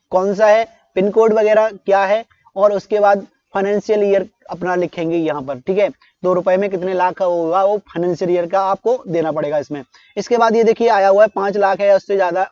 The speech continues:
पांच एकड़ है, उससे ज्यादा है, एक हजार square feet में है, उससे ज्यादा है, सौ square feet वगैरह का इसमें देख रखा है, notify multiplities में अलग-अलग दे रखा है, ठीक है। और ये दूसरा है वो किसकी कुमारी, किसके नाम बन रहा है, belongs to, कहाँ से belong करते हैं,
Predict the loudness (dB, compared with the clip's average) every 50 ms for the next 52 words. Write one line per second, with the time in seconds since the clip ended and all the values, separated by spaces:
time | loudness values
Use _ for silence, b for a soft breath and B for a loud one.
0 | _ -10 -8 -6 -4 -4 -2 0 2 4 4 4 2 0 -2 -4 -2 -2 -2 -2
1 | 0 -2 -2 -2 b b b b b b b b b b -2 0 2 4 4 4
2 | 2 2 -2 -2 -2 0 0 0 0 0 0 0 0 0 0 0 0 0 2 2
3 | 2 2 4 2 4 4 2 0 -2 -10 -20 _ _ -20 -12 -4 -2 -2 -2 -2
4 | -2 -4 -4 -2 -2 -2 -2 0 0 0 2 2 2 2 2 2 2 0 0 0
5 | -2 -4 -4 -2 -2 -2 -2 -4 -2 -2 -2 -2 -2 -4 -4 -4 -2 -2 -2 -2
6 | -2 -4 -4 -6 -4 -2 -2 0 0 0 0 0 0 -2 -4 -4 -4 -6 -8 -8
7 | -6 -4 -4 -2 -2 -2 0 -2 -2 -2 -4 -4 -4 -4 -4 -4 _ _ -8 -4
8 | -4 -4 -6 -6 _ _ _ _ _ _ _ _ 0 2 2 4 4 4 4 4
9 | 2 0 0 0 0 0 2 4 6 6 6 6 4 2 -2 -4 -8 -4 -4 -4
10 | -2 -2 -2 0 0 -2 -2 -4 -6 -4 -4 -4 -2 -2 -4 -4 -4 -4 -2 -2
11 | 0 0 0 0 0 -2 -4 -6 -6 -6 -6 -4 -4 -6 -4 -4 -4 -4 -2 -2
12 | -4 -4 -2 -2 -2 -2 -2 -4 -4 -4 -6